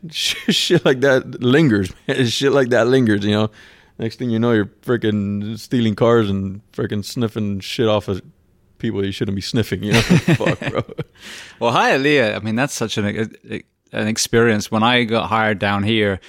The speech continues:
Speaker 2: my wife wanted to move to Miami. So Hialeah, I was told by people that I'm still friends with today, but at the time they were my fire academy cad-, cadre.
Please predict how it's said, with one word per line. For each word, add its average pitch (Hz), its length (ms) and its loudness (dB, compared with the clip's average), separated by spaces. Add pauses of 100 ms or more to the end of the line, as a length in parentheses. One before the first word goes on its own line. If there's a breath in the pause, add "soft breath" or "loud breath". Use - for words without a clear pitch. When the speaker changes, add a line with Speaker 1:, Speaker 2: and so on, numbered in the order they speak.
(300 loud breath)
Speaker 2:
my 110 100 0
wife 123 220 2
wanted 127 140 2
to 110 60 2
move 107 140 0
to 101 100 -6
Miami. 92 400 -6
So 98 420 -2 (180)
Hialeah, 110 720 2 (520 loud breath)
I 101 40 0
was 107 120 -2
told 113 440 2 (280)
by 113 500 0 (320)
people 127 260 2
that 117 60 4
I'm 110 100 2
still 127 200 0
friends 107 260 -2
with 101 120 -6
today, 101 400 0
but 98 200 -2
at 107 100 -4
the 107 60 -10
time 110 300 0
they 101 80 2
were 101 160 0
my 98 120 -4
fire 110 260 -2
academy 104 600 -4
cad-, - 380 -6
cadre. 107 580 -2